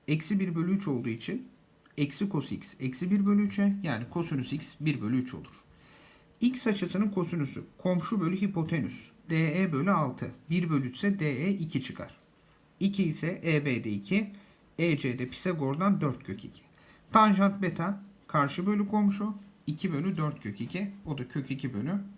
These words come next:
dörttür. Yirmi bir. Kare sorusu. Kare sorularında genellikle köşegenler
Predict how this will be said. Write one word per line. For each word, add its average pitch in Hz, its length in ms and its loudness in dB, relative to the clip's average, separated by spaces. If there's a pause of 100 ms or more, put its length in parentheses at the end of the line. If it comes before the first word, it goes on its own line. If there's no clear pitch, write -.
(280)
dörttür. - 360 -12 (1400)
Yirmi 147 320 0
bir. - 220 -14 (1500)
Kare 123 220 2
sorusu. - 400 -10 (560)
Kare 262 240 0
sorularında 127 760 -2 (120)
genellikle 175 720 2 (240)
köşegenler 160 800 0